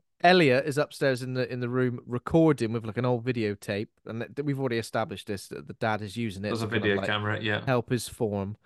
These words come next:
Speaker 1: So a video camera, Elliot's using it to kind of not be a dirty voyeur, but to film the pool 'cause he thinks something's going a bit wrong. "I wanna
Speaker 2: Yeah.
Speaker 1: record it."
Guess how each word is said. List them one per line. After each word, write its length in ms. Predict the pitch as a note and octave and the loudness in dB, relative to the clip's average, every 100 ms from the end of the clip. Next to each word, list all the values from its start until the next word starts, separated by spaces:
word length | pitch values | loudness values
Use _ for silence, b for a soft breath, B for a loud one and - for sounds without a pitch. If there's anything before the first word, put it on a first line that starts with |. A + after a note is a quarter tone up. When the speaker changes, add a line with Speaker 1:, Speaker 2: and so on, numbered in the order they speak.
| b b b | b b b
Speaker 1:
So 100 | - | -8
a 40 | A2+ | -2
video 280 | C3 B2 | 2 4
camera, 400 | G#2+ A#2 A2 A2+ - | 2 0 0 -2 2
Elliot's 360 | C3+ C#3 A2 | 4 4 0
using 280 | B2+ A#2 G#2+ | -4 -4 -4
it 140 | A2 - | -6 -6
to 80 | |
kind 160 | - A2+ | -6 -4
of 80 | G#2+ | 0
not 160 | E3+ - | 0 2
be 80 | D#3 | 2
a 40 | |
dirty 280 | D#3+ D#3+ D#3 | 2 2 0
voyeur, 400 | C#3+ B2+ G2+ G#2+ - | 2 2 2 0 -4
but 200 | A2 _ | -6 _
to 260 | A#2 G#2 G2+ _ _ _ _ - | -4 -4 -6 _ _ _ _ 2
film 460 | C#3 B2 B2 A#2 - | 4 4 0 -6 -8
the 80 | |
pool 280 | A#2+ A#2+ G#2 | -4 0 0
'cause 120 | - | -2
he 80 | G2+ | -8
thinks 260 | F#2 G2+ - | -4 -6 -4
something's 460 | A#2+ - G2 F#2 | -8 -8 -14 -14
going 280 | - E2+ F2 | -10 -6 -4
a 60 | F2+ | -4
bit 200 | E2+ - _ _ _ - | -6 -10 _ _ _ -4
wrong. 280 | F#2+ E2+ F2+ | -4 -4 -8
"I 40 | |
wanna 260 | F#2+ F#2+ F#2 _ | -8 -8 -12 _
Speaker 2:
Yeah. 100 | A#2 | -12
Speaker 1:
record 300 | G2 G2+ F2+ | -6 -4 -4
it." 100 | F2+ | -6